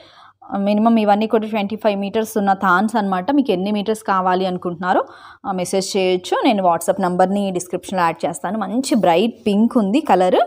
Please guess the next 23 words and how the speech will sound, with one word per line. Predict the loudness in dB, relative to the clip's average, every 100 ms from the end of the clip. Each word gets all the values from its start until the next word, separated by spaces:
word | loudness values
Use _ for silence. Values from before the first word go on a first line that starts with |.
| -2 -18 -20 _ _ _ -6
సింపుల్ | 2 4 4 2
శారీ | -2 -10 0 4 4
పన్నా | 4 2 2 0
ఉంటుంది. | 0 0 4
మనం | 4 4
శారీకి | 4 4 4 0
కావాలన్నా | 2 4 4 2 0
తీసుకోవచ్చు, | -2 -8 -2 -2 0 -2
డ్రెస్సెస్కి | 0 0 -2 -8 0
and | 0 2
లాంగ్ | 2 0 0
ఫ్రాక్స్కి, | 0 0 -2 -4
క్రాప్ | 2 2 4
టాప్స్కి. | 0 0 -4 -6 -10 -20 -20 -18 -6
ఆ, | 0 0 0 -4 2
బాగుంటుంది. | 6 6 4 2 2 4
బేబీస్కి | 4 2 0 -2 0
కూడా | 2 4 4
చాలా | 2
సాఫ్ట్ | 4 4 4 2
ఉందన్నమాట | 0 -2 -6 -6 -4
ఫ్యాబ్రిక్ | 2 2 2 0
కూడా. | 2 2